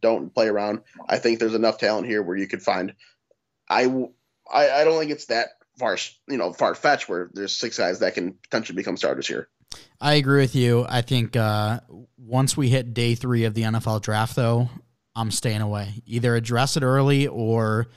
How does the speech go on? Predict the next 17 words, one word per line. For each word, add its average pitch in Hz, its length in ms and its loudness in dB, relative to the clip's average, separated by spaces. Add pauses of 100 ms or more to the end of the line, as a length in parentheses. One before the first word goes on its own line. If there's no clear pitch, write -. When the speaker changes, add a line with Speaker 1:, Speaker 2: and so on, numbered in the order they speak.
(380)
Speaker 2:
don't 131 180 4
address 117 320 0
it 117 80 -4
at 110 80 0
all 107 240 0
because 110 420 -2
I 117 120 -2
don't 117 160 -2
see 120 180 -4
any 104 160 -4
potential 113 420 -6
starters 101 460 -6
going 104 240 -4
in, 101 300 -6 (140)
in 104 160 -6
day 101 140 -6
three. - 280 -10